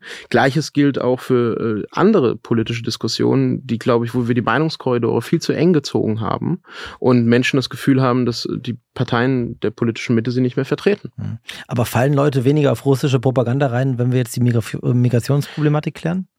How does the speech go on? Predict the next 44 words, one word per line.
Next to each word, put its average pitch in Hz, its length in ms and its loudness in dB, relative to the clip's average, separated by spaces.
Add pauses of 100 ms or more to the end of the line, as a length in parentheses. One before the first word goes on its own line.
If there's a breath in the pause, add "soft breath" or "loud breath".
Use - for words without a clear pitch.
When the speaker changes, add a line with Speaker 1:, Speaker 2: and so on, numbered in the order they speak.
(320)
Speaker 1:
Ich - 80 -4
glaube, 143 300 2 (340)
Leute 127 280 2
fallen 120 260 2
dann 139 200 2
weniger 156 400 0
auf, - 360 -2
ähm, 123 340 0 (140)
Propagandanarrative 120 800 0
rein, 117 200 2
wenn 110 120 2
sie 107 240 -2
einem 110 360 -2 (280)
politischen 123 340 0
System 107 300 -2
zutrauen, 117 400 -2
ihre 107 140 0
Probleme 110 320 0
zu - 160 -8
lösen. - 220 -8 (120)
Also 113 140 -2
es 107 40 -4
ist 110 60 -4
eine 117 80 0
Vertrauensfrage - 1160 -4 (100)
in 107 400 -2
die 101 200 -10
Problemlösungsfähigkeit 110 1300 0
der 101 80 -4
Demokratie. 101 600 -4 (320 loud breath)
Und 110 160 2
wenn 110 140 4
wir 113 80 2
in 107 40 2
die 110 60 2
Umfragen 151 340 2
schauen, 135 260 -2
was 110 140 -2
sind 131 200 0
Speaker 2:
Mhm. 117 40 -8
Speaker 1:
Probleme, 120 360 2
die 110 80 0
Menschen 104 320 -2
haben, 160 360 0